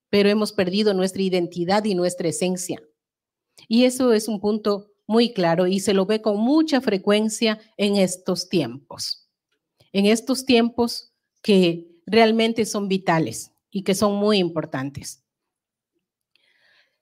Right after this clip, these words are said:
Las mujeres han estado ahí, invisibles por mucho tiempo. Pero cuando han entrado las industrias extractivas, han sido las que más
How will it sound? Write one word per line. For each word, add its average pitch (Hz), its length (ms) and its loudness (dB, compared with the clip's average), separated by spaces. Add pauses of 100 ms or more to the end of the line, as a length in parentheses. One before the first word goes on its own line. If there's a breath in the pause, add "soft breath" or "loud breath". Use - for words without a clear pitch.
(160)
Las 247 180 6
mujeres 330 760 2 (240)
han 226 120 -2
estado 247 880 -2 (880)
ahí, 220 480 -2 (1400)
invisibles 202 720 -2
por 185 160 -2
mucho 175 340 -4
tiempo. 135 500 -8 (1000)
Pero 233 200 2
cuando 247 240 0
han 254 80 0
entrado 254 500 2
las 175 180 0
industrias 190 460 -2
extractivas, 180 880 -4 (460 soft breath)
han 220 120 -4
sido 262 280 0
las 190 240 -2
que 202 120 -4
más 262 600 -6